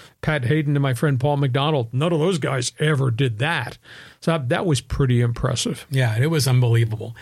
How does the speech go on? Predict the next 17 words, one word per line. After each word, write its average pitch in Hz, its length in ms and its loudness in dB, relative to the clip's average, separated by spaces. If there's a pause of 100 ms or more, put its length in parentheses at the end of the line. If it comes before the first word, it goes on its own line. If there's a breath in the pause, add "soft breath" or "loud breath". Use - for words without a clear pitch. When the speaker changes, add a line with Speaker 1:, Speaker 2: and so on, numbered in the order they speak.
(140)
Speaker 2:
Hey, 170 80 -2
we've 175 60 0
got 180 80 2
a 131 60 -2
Padre 165 360 0
question 131 380 2
here. 127 180 4 (340 loud breath)
Um, 143 440 0 (260 loud breath)
and 156 260 2
this 160 160 0
is 139 140 0
from 151 320 2
C 202 300 0
J 175 300 2
V. 196 320 0
He 170 100 0
says, 175 320 0